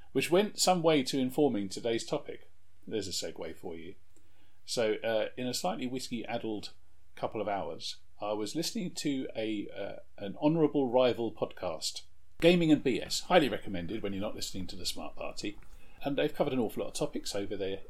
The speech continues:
over their years in the game. And I like listening to other people's conversations about, about role-playing games in general. And there's always some good stuff to be had from them. And anyway, one of the topics that they were covering, I thought, "Oh, I, I wanna write a comment. I wanna write into the lads."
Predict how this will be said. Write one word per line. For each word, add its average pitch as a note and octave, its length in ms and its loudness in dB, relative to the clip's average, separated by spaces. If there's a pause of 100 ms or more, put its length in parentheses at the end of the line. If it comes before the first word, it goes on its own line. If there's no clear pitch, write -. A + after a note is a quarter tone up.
over G#2 140 -4
their F#2+ 80 -4
years G#2+ 340 -2
in A2 120 -2
the G2 80 -4
game. G#2 220 0 (460)
And D3+ 140 4
I G3 60 6
like A3 200 4
listening - 340 -4
to G2 140 -2
other - 140 -4
people's - 300 -8
conversations F2+ 640 -4
about, F#2 320 -6 (140)
about F#2 280 -6
role-playing F#2 420 -2
games G2+ 260 -6
in F#2 80 -4
general. F#3+ 340 2 (640)
And F#2 160 0
there's G#2 160 0
always A#2+ 240 2
some G#2+ 120 -4
good G#2 100 -4
stuff - 180 -4
to - 80 -8
be F2+ 80 -4
had F2 160 -6
from F#2+ 160 -6
them. F#2 140 -4 (320)
And C#3+ 100 6
anyway, C#3+ 180 4
one G#2 140 2
of A3+ 60 0
the C4 100 -2
topics - 320 2
that - 100 -8
they A#2 100 -4
were G#2+ 100 -4
covering, F2+ 460 -4 (100)
I F#2 60 -8
thought, - 380 -4
"Oh, - 280 -6 (520)
I, G#2 100 -2
I - 120 -2
wanna F#3 220 6
write D#3+ 240 4
a - 60 -4
comment. D#3+ 440 0
I - 40 -6
wanna D3+ 180 4
write D3 260 2
into D3 300 0
the G#2+ 100 -2
lads." B2 500 -4